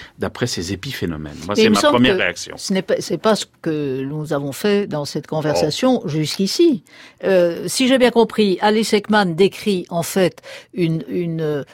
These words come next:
Speaker 2: une conception chinoise des rapports internationaux qui consiste à dire : « Vous êtes peut-être les alliés militaires des États-Unis, mais nous vous offrons des formes de partenariat. » Et vous, François Godement, vous nous dites : « Arrêtons d'être naïfs. »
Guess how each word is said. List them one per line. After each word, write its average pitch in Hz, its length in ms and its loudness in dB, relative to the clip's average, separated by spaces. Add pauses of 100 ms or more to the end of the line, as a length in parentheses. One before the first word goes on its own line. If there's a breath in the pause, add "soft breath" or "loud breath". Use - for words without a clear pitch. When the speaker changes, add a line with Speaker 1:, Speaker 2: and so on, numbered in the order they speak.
(1080 soft breath)
Speaker 2:
une 190 160 2
conception 247 760 2
chinoise 185 880 0
des 185 200 4
rapports 180 380 2
internationaux 170 800 0
qui 170 160 0
consiste 175 480 0
à 170 80 6
dire : « 165 200 2
Vous 214 240 2
êtes 262 140 4
peut-être 208 380 4
les 180 160 4
alliés 175 260 4
militaires 160 500 2
des 147 220 -2
États-Unis, 156 560 -2
mais 196 180 4
nous 220 200 6
vous 160 360 -2
offrons 165 500 0 (320 loud breath)
des 170 160 2
formes 175 320 0
de 151 80 0
partenariat. » 160 920 0
Et 180 120 4
vous, 254 220 -2
François 208 380 0
Godement, 190 340 2 (440 loud breath)
vous 190 140 2
nous 190 140 4
dites : « 269 300 2 (320 loud breath)
Arrêtons 226 440 2
d'être 214 280 4
naïfs. » 233 460 2